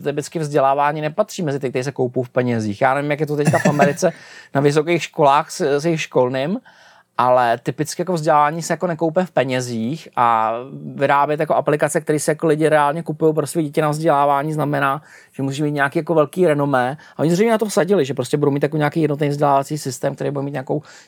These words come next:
nějakou logiku. Buď jak, buď jako, je to docela škoda, že prostě lehli, protože znám jako spoustu jiných,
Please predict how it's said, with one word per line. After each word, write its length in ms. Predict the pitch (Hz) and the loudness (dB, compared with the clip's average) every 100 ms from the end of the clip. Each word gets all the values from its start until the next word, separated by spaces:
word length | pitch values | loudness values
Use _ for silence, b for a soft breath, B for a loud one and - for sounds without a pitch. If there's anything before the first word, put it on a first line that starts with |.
| - | 0
nějakou 160 | 151 | 2
logiku. 380 | 156 123 135 156 B B - | 2 0 -4 -8 B B -2
Buď 180 | 226 | 2
jak, 160 | 254 208 | 2 2
buď 160 | 180 196 | 0 2
jako, 460 | 190 214 196 151 | 2 4 4 2
je 160 | 113 147 | 2 2
to 100 | 214 | 2
docela 280 | 208 233 220 | 2 2 0
škoda, 420 | - 147 147 214 | 0 2 2 0
že 120 | 220 | -2
prostě 300 | 165 156 - | -4 -4 0
lehli, 320 | 175 135 147 175 | 2 2 0 0
protože 500 | 151 151 143 147 143 | -2 -4 0 2 0
znám 420 | 139 147 135 143 | -2 -2 0 -2
jako 180 | 139 151 | -4 -6
spoustu 400 | - 127 - 170 | -4 -6 -4 -2
jiných, 440 | 131 131 151 - | 0 -2 -4 -8